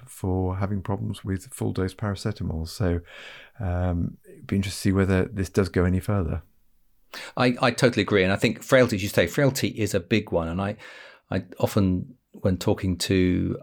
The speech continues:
Speaker 2: um, our clinical pharmacists who, uh, have joined us and our,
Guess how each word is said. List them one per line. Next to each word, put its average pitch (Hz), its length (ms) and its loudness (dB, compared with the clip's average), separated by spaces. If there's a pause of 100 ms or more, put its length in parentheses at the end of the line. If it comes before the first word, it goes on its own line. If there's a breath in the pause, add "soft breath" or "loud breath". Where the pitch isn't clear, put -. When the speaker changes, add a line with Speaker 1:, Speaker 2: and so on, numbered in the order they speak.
Speaker 2:
um, 92 520 0 (560)
our 90 420 2
clinical 104 360 2
pharmacists - 800 2 (160)
who, 90 180 2
uh, 90 200 4 (300)
have 95 120 -6
joined 95 300 6
us 95 180 4
and 87 100 4
our, 90 300 0